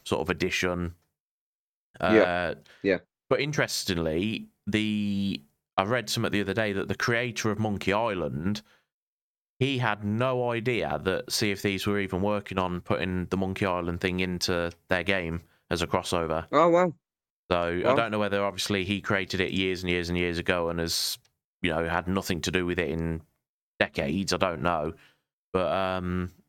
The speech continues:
Speaker 1: yeah, he, he sort of come out publicly after that was all announced and was like, "I had no idea," which is,
Speaker 2: Oh,
Speaker 1: uh,
Speaker 2: wow.
Speaker 1: interesting.
Speaker 2: So there you go. Every day's a school day. And this
Speaker 1: Yeah.
Speaker 2: next one, Ash, you, you know, you'll be so happy that you're presenting this
Speaker 1: Yeah,
Speaker 2: one,
Speaker 1: this
Speaker 2: won't you?
Speaker 1: one, this one, uh,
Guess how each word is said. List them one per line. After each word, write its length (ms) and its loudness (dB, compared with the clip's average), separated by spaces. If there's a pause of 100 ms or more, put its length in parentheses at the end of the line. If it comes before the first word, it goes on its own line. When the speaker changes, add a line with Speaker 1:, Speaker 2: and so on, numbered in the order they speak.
Speaker 1:
yeah, 240 0
he, 440 0
he 80 -2
sort 260 -2 (100)
of 100 -20
come 140 0
out 160 -2
publicly 460 0
after 260 -4
that 140 2
was 100 0
all 160 2
announced 380 0
and 60 -4
was 100 0
like, 100 4
"I 80 2
had 100 -2
no 260 2
idea," 360 0 (1040)
which 80 -4
is, 160 -2
Speaker 2:
Oh, 180 4
Speaker 1:
uh, 40 2
Speaker 2:
wow. 120 4
Speaker 1:
interesting. 640 -2 (800)
Speaker 2:
So 220 2
there 140 4
you 100 2
go. 180 4
Every 220 0
day's 200 -2
a 40 -20
school 300 0
day. 280 6
And 160 4
this 140 4
Speaker 1:
Yeah. 80 2
Speaker 2:
next 280 2
one, 140 -2
Ash, 240 -2
you, 160 4 (100)
you 160 2
know, 220 4 (460)
you'll 180 4
be 120 2
so 200 2
happy 220 -2
that 160 0
you're 140 4
presenting 400 -2
this 100 4
Speaker 1:
Yeah, 160 0
Speaker 2:
one, 80 -2
Speaker 1:
this 120 4
Speaker 2:
won't 100 6
you? 80 6
Speaker 1:
one, 380 2
this 260 0
one, 280 0
uh, 400 0